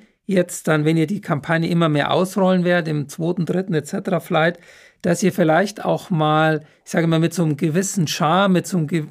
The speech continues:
mit so einer gewissen Selbstironie und Humor auch mal ein Motiv schaltet gegen die Bayern und gegen die Berliner? Also ist sowas auch vorstellbar oder sagt ihr, "Nee, über die Wettbewerber sprechen wir nicht und wir konzentrieren uns eben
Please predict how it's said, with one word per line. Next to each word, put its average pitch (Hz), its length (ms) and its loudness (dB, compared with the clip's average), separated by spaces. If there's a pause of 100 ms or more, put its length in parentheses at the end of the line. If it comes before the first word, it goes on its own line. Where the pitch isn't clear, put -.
mit 175 120 -6
so 185 80 -4
einer 160 80 0
gewissen 170 320 -4
Selbstironie 175 880 -2 (300)
und 165 180 -4
Humor 185 540 2 (320)
auch - 240 -2
mal 165 640 4 (480)
ein 175 60 2
Motiv 170 480 2
schaltet 180 500 2
gegen 185 240 2
die 165 120 0
Bayern 180 380 2
und 160 140 0
gegen 180 220 0
die 165 80 -2
Berliner? 160 580 0 (380)
Also 165 160 0
ist 180 160 0
sowas 170 300 2
auch 170 180 0
vorstellbar 202 600 0
oder 175 140 2
sagt 175 260 -2
ihr, 170 80 2
"Nee, 175 240 0 (360)
über 165 140 0
die 151 120 -2
Wettbewerber 165 480 2
sprechen 180 380 -2
wir 214 80 2
nicht 185 200 0
und 185 120 0
wir 160 100 2
konzentrieren 180 640 0
uns 170 160 0
eben 156 300 -2